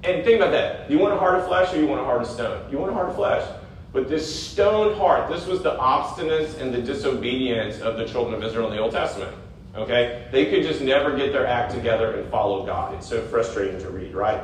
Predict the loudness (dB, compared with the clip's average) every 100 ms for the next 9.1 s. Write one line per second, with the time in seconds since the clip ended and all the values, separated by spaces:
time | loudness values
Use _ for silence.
0 | -8 -16 0 6 6 6 2 4 4 4
1 | 2 0 -2 0 0 0 0 0 0 4
2 | 4 4 -2 -10 -12 -14 -14 -14 2 8
3 | 8 8 6 6 6 2 0 -4 4 8
4 | 8 8 6 2 4 2 0 -4 -8 -14
5 | -16 -18 -18 -18 -18 -18 -6 6 8 8
6 | 6 -2 -4 2 4 6 6 8 8 6
7 | 4 4 4 4 0 -6 -12 -16 -18 -20
8 | -20 -14 0 0 2 4 6 8 4 2
9 | 2